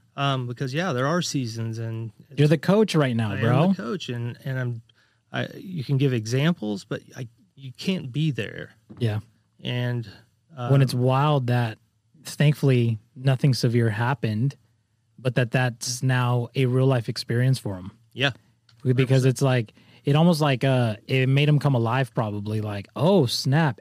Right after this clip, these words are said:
Speaker 2: everything that my dad said is pretty darn true."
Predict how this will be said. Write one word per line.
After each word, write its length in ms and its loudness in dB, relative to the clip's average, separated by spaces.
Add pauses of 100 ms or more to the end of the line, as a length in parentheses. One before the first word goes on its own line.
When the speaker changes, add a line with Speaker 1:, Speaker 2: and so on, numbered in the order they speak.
(100)
Speaker 2:
everything 440 2
that 120 2
my 120 2
dad 220 0
said 460 -2 (1200)
is 80 -12 (160)
pretty 280 0
darn 220 4
true." 400 2